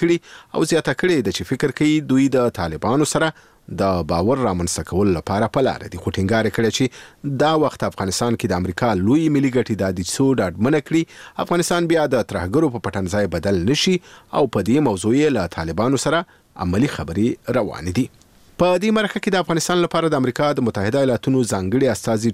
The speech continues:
ټام ویسټ د طالبانو تر واک لاندې افغانستان کې د بشري حقونو په ځانګړې توګه د نجونو او ښځو د حقونو د وضعیت په اړه اندېښنه ښودلې او زیاته کړې ده چې له طالب چارواکو سره یې په هره لیدنه کې په افغانستان کې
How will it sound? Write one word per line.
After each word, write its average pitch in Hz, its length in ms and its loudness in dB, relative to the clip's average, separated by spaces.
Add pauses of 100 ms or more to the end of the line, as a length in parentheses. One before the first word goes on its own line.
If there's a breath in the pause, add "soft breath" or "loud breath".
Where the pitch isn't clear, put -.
ټام 90 240 -4
ویسټ 123 240 0
د 95 100 -4
طالبانو 92 480 0
تر 90 140 -4
واک 90 220 -2
لاندې 90 280 -2
افغانستان 135 600 -2
کې - 640 -4
د 139 200 2
بشري 160 380 0
حقونو 151 340 0 (160)
په 104 220 0
ځانګړې 151 480 2
توګه 90 300 -2
د 101 100 0
نجونو 139 260 2
او 107 160 2
ښځو 160 280 0
د 127 80 0
حقونو 143 340 0
د 120 80 2
وضعیت 110 340 0
په 98 60 0
اړه 90 180 -2
اندېښنه 82 400 -2
ښودلې 160 360 2 (460 loud breath)
او 131 60 2 (120)
زیاته 107 340 0
کړې 170 260 4
ده 165 100 0
چې - 500 -4
له 165 160 2
طالب 143 320 2
چارواکو 135 480 0
سره 139 140 2
یې 120 140 -2
په 110 80 -2
هره 165 220 2
لیدنه 90 260 0
کې - 240 -2
په 95 120 -2
افغانستان 120 440 -2
کې - 60 -4